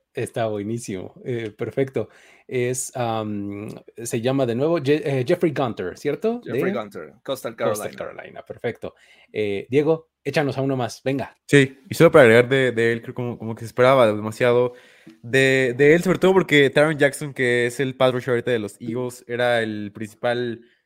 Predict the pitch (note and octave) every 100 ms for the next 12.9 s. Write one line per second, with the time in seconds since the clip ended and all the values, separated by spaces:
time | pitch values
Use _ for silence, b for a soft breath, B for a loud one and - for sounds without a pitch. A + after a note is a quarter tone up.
0 | b _ A#2+ A#2 B2+ B2+ C3+ C#3+ C3 A#2
1 | A#2 A2+ A2+ A2 C3 C3+ G#2+ G#2 - A2
2 | G#2+ G2+ G#2 - - - _ _ - A2+
3 | A2 B2 B2+ B2+ A2 - A2 A2 A#2 C3+
4 | - b b b _ B2 B2 A#2+ B2 B2
5 | B2 B2+ C3+ - D3 G#2+ _ _ - B2+
6 | A#2 A#2 A2+ A2+ B2+ C#3 C3+ C3+ C3+ C#3
7 | B2 A2 F#2+ B2 B2 A2 - A2 A#2 A2+
8 | A2 G#2 A2 A2 A#2+ A2+ - A#2+ - -
9 | A2+ A2+ A#2+ A#2+ C3+ A2 A2 A#2 G#2+ G2+
10 | G#2 G#2 A2 A#2 A2 A2 A2 A2 A2+ A2+
11 | A2+ A2+ A2+ A2 A2 G#2+ A#2 G#2 G#2+ F#2
12 | F#2+ G#2+ G#2+ G#2 A2 G2 G2 C3